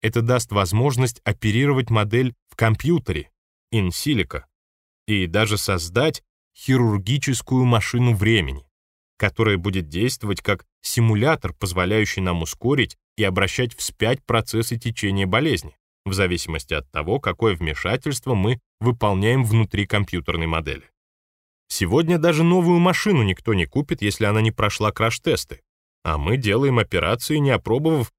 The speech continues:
их технологию на компьютерной модели. В будущем, я надеюсь, мы сможем смоделировать на компьютере заболевание, которое было у Энса, а также то, что есть у меня в моих дисках и позвонках.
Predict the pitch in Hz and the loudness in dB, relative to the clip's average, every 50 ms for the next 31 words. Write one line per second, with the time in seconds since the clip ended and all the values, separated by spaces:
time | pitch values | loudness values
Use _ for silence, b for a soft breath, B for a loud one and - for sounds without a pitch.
0 | _ - 120 113 - - 107 - 113 110 113 120 107 90 87 87 85 90 - - | _ -4 -4 -4 -2 -4 -4 -2 0 2 2 2 2 0 0 0 0 0 0 0
1 | 101 104 - 98 82 - 82 78 85 82 80 82 92 87 85 67 69 - _ _ | -2 -2 -2 -6 -6 -6 -4 -2 -2 0 0 0 -2 -2 -4 -6 -6 -10 _ _
2 | _ _ _ _ _ _ _ _ _ _ _ _ - 90 82 82 117 170 180 165 | _ _ _ _ _ _ _ _ _ _ _ _ -6 -6 -4 0 0 2 2 2
3 | 120 - - - 73 73 76 92 120 147 151 143 117 120 147 170 170 - - 143 | 0 0 -2 -6 -6 -4 0 0 2 2 2 0 0 2 2 2 0 0 0 0
4 | 147 - - 123 143 156 139 151 147 131 - 135 135 131 120 113 104 117 147 160 | 0 2 0 0 0 2 2 2 0 0 2 2 2 2 2 2 2 4 4 4
5 | 156 135 120 117 - 110 - 101 92 87 - 101 107 90 - 87 90 82 85 80 | 4 2 0 0 0 -2 0 0 -2 0 0 -2 -4 -2 -2 -4 -4 -4 -4 -4
6 | 80 80 78 76 82 110 131 139 139 139 131 - 107 95 - - 120 127 123 113 | -4 -4 -2 0 0 0 2 2 2 0 0 -2 -4 -4 -2 0 0 0 0 0
7 | 110 120 123 131 - - 120 127 139 135 104 80 71 - - - _ _ _ _ | 0 0 0 0 0 0 0 2 2 2 0 -2 -4 -6 -10 -12 _ _ _ _
8 | _ _ - - 82 78 - - 82 95 113 120 131 143 143 - - 151 139 - | _ _ -4 -4 -4 -2 -2 -2 -2 -2 -2 -2 -2 -4 -2 -2 -2 -2 -2 -2
9 | - 139 117 113 135 143 - - - 123 127 123 123 120 139 160 147 107 95 95 | -2 -2 -2 0 -2 -2 -4 -4 -2 0 2 2 2 2 2 2 0 0 0 0
10 | 92 95 90 82 82 95 110 - - - 92 - 95 82 - 87 90 90 87 92 | 0 0 0 -2 -2 -4 -4 -4 -4 -8 -8 -8 -8 -8 -6 -6 -4 -2 -2 -2
11 | 90 - 85 71 - - _ | -2 -4 -6 -6 -6 -10 _